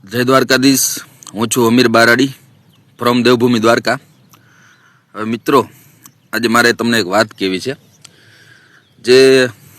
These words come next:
હમણાં સાત આઠ દિવસથી આ બધું હાલે છે વિવાદ, એમાં ઘણા રાજનીતિ કરે છે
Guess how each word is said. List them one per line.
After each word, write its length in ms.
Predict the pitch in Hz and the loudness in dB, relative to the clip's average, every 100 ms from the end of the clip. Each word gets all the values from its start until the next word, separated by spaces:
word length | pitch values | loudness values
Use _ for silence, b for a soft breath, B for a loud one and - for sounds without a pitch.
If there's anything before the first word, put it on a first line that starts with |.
| b b b b 107 | b b b b -8
હમણાં 440 | 113 123 120 117 | -2 0 2 0
સાત 260 | 120 113 123 | 0 0 0
આઠ 100 | 110 | -2
દિવસથી 440 | 113 120 117 120 | 0 0 0 0
આ 80 | 117 | 0
બધું 220 | 110 107 | 0 2
હાલે 200 | 104 135 | 4 4
છે 100 | 117 | 2
વિવાદ, 360 | 98 110 110 127 - _ _ _ _ _ - b b b b b b b b - | -2 -2 -2 -4 -14 _ _ _ _ _ -20 b b b b b b b b -18
એમાં 560 | 117 120 123 123 120 120 b b b b b b b b _ _ - _ | -8 -4 -2 0 -2 -6 b b b b b b b b _ _ -20 _
ઘણા 200 | 117 131 | -2 2
રાજનીતિ 500 | 117 131 131 127 123 | 4 2 2 0 0
કરે 260 | 107 120 123 | 0 2 2
છે 300 | 120 117 | 2 0